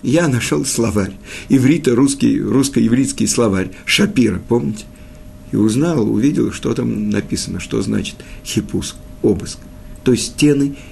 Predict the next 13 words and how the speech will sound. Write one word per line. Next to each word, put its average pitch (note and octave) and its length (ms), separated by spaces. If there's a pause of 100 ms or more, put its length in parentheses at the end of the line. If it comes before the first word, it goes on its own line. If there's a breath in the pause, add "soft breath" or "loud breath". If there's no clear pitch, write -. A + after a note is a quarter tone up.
имеют A2 340 (340)
уши. C#3+ 400 (1040 loud breath)
Это C3 220
то, E3 160
что D3 180
человек B2+ 540
должен B2 500
быть D3+ 380 (600)
осторожен, B2 880 (2000 loud breath)
чтобы A2 340
хранить B2+ 480
чужие A#2+ 440 (100)
тайны, G#2+ 380